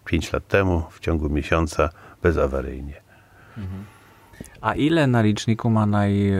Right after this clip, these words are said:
Speaker 2: s-, naj-, najbardziej wysłużony silnik?
Speaker 1: Wie pan co, to są silniki, które bardzo prosto się remontuje. I tutaj, e, trudno powiedzieć,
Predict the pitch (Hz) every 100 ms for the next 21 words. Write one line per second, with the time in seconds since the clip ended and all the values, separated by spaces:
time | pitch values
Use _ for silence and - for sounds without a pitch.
0 | 80 92 - - - - 98 98 92 90
1 | 98 95 107 107 110 104 95 101 - 104
2 | 104 95 90 104 80 76 76 - - -
3 | - - - 98 104 98 107 101 101 98
4 | 98 - 101 104 101 87 92 87 95 87
5 | 87 92 82 87 - 87 85 82 78 71
6 | 67 - - - - - - 85 95 95
7 | 92 90 90 78 104 98 92 95 90 101
8 | 85 95 -